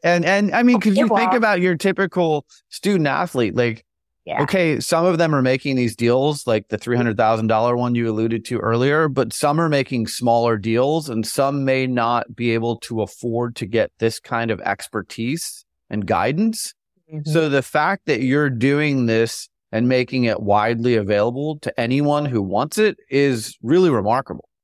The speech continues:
Speaker 3: I mean, we want everyone from H B C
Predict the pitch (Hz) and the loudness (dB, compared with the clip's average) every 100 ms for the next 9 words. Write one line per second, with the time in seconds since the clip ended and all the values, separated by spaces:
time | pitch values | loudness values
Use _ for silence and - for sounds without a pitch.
0 | _ _ _ _ 202 214 202 226 254 226 | _ _ _ _ 2 4 4 4 4 4
1 | 208 - 202 202 226 202 196 185 185 170 | 2 0 -2 2 4 4 2 2 0 0
2 | - - - 190 190 - 190 190 202 | -4 -18 -6 -2 -2 -2 -6 -6 -4